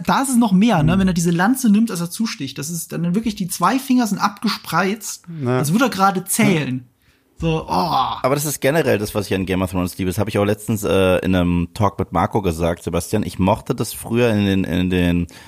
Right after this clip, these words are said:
Speaker 3: früheren Staffeln, wie kleine Informationen, die teilweise richtig, äh,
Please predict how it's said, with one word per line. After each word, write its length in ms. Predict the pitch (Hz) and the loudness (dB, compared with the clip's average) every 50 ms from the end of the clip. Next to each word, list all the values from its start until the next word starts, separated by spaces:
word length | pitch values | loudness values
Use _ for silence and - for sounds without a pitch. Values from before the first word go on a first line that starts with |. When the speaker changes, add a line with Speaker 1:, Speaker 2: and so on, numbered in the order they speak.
| - _ | -20 _
Speaker 3:
früheren 420 | _ - - 107 120 127 117 107 98 | _ -12 -4 -2 0 2 2 2 0
Staffeln, 480 | - - 95 85 82 - 95 101 110 110 - - - - _ | 0 0 0 0 2 2 0 0 0 -2 -6 -14 -20 -16 _
wie 340 | - 87 92 101 98 95 - _ _ | -6 -4 -2 -2 -2 -4 -8 _ _
kleine 520 | - - - 104 107 113 135 160 165 160 - | -8 -2 0 2 2 4 2 2 0 0 0
Informationen, 1120 | 127 131 127 - 120 113 110 104 101 - - - - 107 104 104 95 92 90 104 123 135 - - - - - _ _ - | 0 -2 -2 -2 0 2 2 0 0 -4 -8 -4 0 0 2 2 2 2 0 0 -4 -6 -10 -16 -20 -20 -20 _ _ -20
die 500 | - 87 107 107 107 104 104 104 101 101 - - - - - _ _ _ _ _ | -8 -2 0 0 2 2 2 0 -2 -4 -8 -16 -20 -20 -20 _ _ _ _ _
teilweise 840 | - 113 113 123 135 139 139 143 143 135 120 120 131 123 107 - - 110 104 - | -6 -2 2 2 2 2 2 2 0 0 0 0 0 0 0 0 -2 -4 -4 -4
richtig, 600 | 135 - - - 139 135 123 113 110 - - - | -4 -4 -4 -2 0 0 0 0 -2 -4 -2 0
äh, 220 | 104 104 104 95 | 2 2 2 2